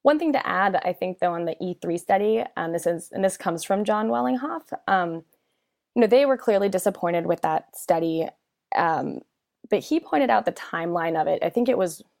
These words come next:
according to him, it was requested by regulators, and they, they asked the legislator to request it, in fact. So the legislature has a interim committee on energy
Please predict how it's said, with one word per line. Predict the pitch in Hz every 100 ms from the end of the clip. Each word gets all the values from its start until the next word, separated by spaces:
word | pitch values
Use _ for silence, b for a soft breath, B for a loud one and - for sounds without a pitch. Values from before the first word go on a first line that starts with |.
| -
according | - 302 311
to | 294
him, | 202 190 170
it | 160
was | 170
requested | 170 - - 226 - 294 247 185
by | 170 170 175 185 196 _ _ _ _ _ _ -
regulators, | 202 190 165 160 160 160 190 196
and | - 180
they, | 175 170 165 -
they | 185 180
asked | 196 214 254 - - - _ _ _ -
the | 190 175
legislator | 170 247 226 - 170 165 160 160 160 -
to | 170
request | 160 - - -
it, | - - -
in | 160
fact. | 131 - - _ _ _ _
So | - - 175 165 160 160 _ _ _ _ _ -
the | 185 170 -
legislature | 180 202 196 185 185 175 - 202 170 160 170 - _ -
has | 180 175 165 165 165 175 175 B B -
a | 175 170 165 160 160 -
interim | 202 214 254 214 208
committee | - 180 160 175 196
on | - 175
energy | 160 160 175 202 247 277